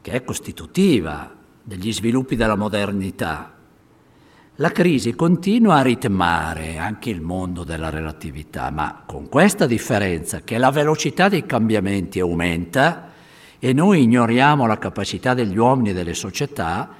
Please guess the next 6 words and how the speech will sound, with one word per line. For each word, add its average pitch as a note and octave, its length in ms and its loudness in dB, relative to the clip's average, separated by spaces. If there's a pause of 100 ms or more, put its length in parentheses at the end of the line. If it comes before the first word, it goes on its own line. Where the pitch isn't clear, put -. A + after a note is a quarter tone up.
(540)
a C#3+ 140 -6
controllare E3+ 840 4
questo D#3 280 0
ritmo B2+ 380 0
di B2 160 -2
riorganizzazione. F2 1160 -4